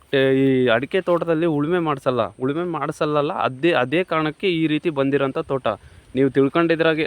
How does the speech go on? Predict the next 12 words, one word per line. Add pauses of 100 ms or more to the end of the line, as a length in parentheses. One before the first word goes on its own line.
(140)
ತಿಳ್ಕೊಂಡಿರೋದ್ರಾಗೆ
ಏನು
ತಪ್ಪೇನಿಲ್ಲ. (720)
ಆದ್ರೂ (420)
ಮತ್ತೊಂದು
ವಿಡಿಯೋ
ಮಾಡಿ
ನಿಮಗೆ (380)
ಹೇಳೋಕ್ಕೆ
ಇಷ್ಟಪಡ್ತೀನಿ. (540)
ಈ
ತೋಟ